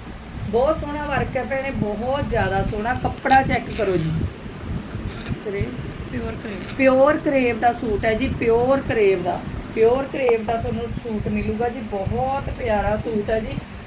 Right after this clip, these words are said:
Speaker 1: all over ਸੂਟ ਹੈ ਜੀ। ਕਈ ਭੈਣਾਂ ਕਹਿ ਦਿੰਦੀਆਂ ਵੀ ਸਾਡਾ ਨਾ ਕੱਪੜਾ ਹੁੰਦਾ, ਇਹ all over ਹੈ, ਜਿੱਦਾਂ ਮਰਜ਼ੀ ਕਿਸੇ ਭੈਣ ਦੀ ਹਾਈਟ ਹੈ,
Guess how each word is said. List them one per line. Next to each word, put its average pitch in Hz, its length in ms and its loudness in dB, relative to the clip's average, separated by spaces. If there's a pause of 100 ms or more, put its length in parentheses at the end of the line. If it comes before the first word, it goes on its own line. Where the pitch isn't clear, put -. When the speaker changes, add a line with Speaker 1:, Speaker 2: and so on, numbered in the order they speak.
Speaker 1:
all 262 320 4
over 302 240 -2
ਸੂਟ 254 260 -6
ਹੈ 208 100 2
ਜੀ। 185 180 -4 (340)
ਕਈ 254 220 6
ਭੈਣਾਂ 214 240 0
ਕਹਿ 262 160 0
ਦਿੰਦੀਆਂ 254 280 -2
ਵੀ - 100 -4
ਸਾਡਾ 254 260 2
ਨਾ 285 220 0
ਕੱਪੜਾ 233 460 2
ਹੁੰਦਾ, 220 200 -4
ਇਹ - 280 -2 (140)
all 220 300 2
over 220 160 0
ਹੈ, 240 80 6 (100)
ਜਿੱਦਾਂ 269 380 -2
ਮਰਜ਼ੀ 226 360 -2
ਕਿਸੇ 240 220 -2
ਭੈਣ 254 320 -2
ਦੀ 240 180 -4
ਹਾਈਟ 214 380 0
ਹੈ, 240 200 2